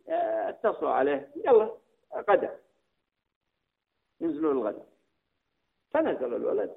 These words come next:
مستعجل، والبنت مستعجلة. لما وصل على ال-،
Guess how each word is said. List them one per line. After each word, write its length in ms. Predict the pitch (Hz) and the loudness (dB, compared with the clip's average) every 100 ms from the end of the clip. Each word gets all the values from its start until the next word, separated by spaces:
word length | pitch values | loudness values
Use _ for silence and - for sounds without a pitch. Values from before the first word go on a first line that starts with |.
| - | -16
مستعجل، 540 | - - 107 113 - - _ _ _ _ _ _ _ | -12 -4 -4 -2 -4 -6 _ _ _ _ _ _ _
والبنت 1000 | - 202 202 175 185 - 254 196 - - - - 453 - | 0 4 4 4 0 0 -2 -2 -10 -20 -20 -20 -20 -14
مستعجلة. 800 | 143 - 196 175 - 110 101 - _ _ _ _ _ _ _ _ _ _ _ _ | -12 -8 -8 -4 -2 -2 -6 -12 _ _ _ _ _ _ _ _ _ _ _ _
لما 320 | 190 247 240 | 0 2 4
وصل 360 | 190 170 - 151 | 6 6 4 2
على 200 | 135 143 | 2 2
ال-، 440 | 135 123 90 71 | 2 0 -2 -6